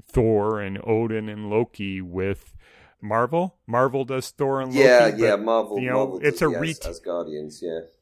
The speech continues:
Speaker 1: Yeah, it's just a recycling of the characters. So the Doctor has been recycled many times, and Chibnall has his own take on it, and, and it's gonna be interesting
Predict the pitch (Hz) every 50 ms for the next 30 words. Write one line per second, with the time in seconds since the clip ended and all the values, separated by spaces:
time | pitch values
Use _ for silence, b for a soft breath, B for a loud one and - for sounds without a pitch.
0 | _ _ _ - 196 247 214 131 113 127 156 - - - 151 151 - - - 151
1 | 135 117 107 113 120 147 139 - - - 135 135 156 - - - 101 92 98 107
2 | 110 113 104 113 113 - - 156 170 170 151 - - 101 98 95 - - - 117
3 | 113 110 110 110 110 101 b b b b b b b b b b - 117 117 -
4 | 123 107 117 127 - - 131 120 117 - - 120 117 113 113 113 110 - - -
5 | 127 117 113 - - 113 107 98 92 95 95 95 110 117 135 143 127 - - 117
6 | 101 98 92 92 98 107 113 123 123 - - - - _ _ - 113 110 110 110
7 | 107 107 107 104 98 98 98 98 - _ _ _ _ _ _ _ _ _ _ -
8 | - - 139 143 147 135 107 98 101 110 147 190 185 - _ _ _ _ _ _
9 | _ - - - - 123 120 117 113 120 120 117 117 120 117 - - - - 127
10 | 117 - - - 123 123 123 127 123 123 123 123 120 113 110 107 107 - _ _
11 | _ - - 135 113 110 104 - - - _ _ 104 101 101 101 104 107 113 127
12 | 123 _ _ _ 113 107 107 110 110 110 110 110 110 110 - - - 117 113 113
13 | 107 113 117 113 107 110 117 117 - - 123 123 120 - - - - 120 120 120
14 | 120 123 123 127 127 120